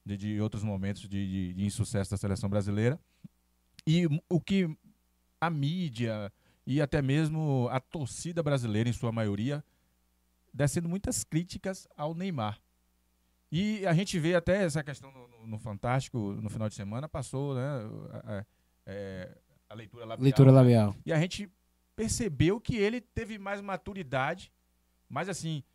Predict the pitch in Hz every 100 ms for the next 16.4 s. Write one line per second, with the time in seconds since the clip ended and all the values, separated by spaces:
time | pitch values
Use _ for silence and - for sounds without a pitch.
0 | _ _ - 147 156 175 196 175 175 160
1 | 135 139 123 151 147 147 196 190 196 -
2 | 160 110 127 139 196 - _ _ - 120
3 | 127 123 120 113 107 92 120 127 127 139
4 | 120 127 127 120 104 - _ _ _ _
5 | _ _ _ 202 202 208 185 180 185 -
6 | 123 - _ 120 156 - _ _ - -
7 | 262 - 185 196 - 190 233 185 156 214
8 | - - 147 208 233 220 208 135 143 196
9 | 240 202 160 147 - _ 160 151 143 147
10 | 135 123 110 123 165 143 165 185 170 147
11 | - 214 180 156 131 131 185 151 135 196
12 | 185 165 170 185 180 185 - 131 151 170
13 | 160 170 185 175 180 170 147 170 - 170
14 | 151 170 135 294 285 262 262 269 - 214
15 | 226 285 262 147 160 220 208 190 196 233
16 | 262 185 113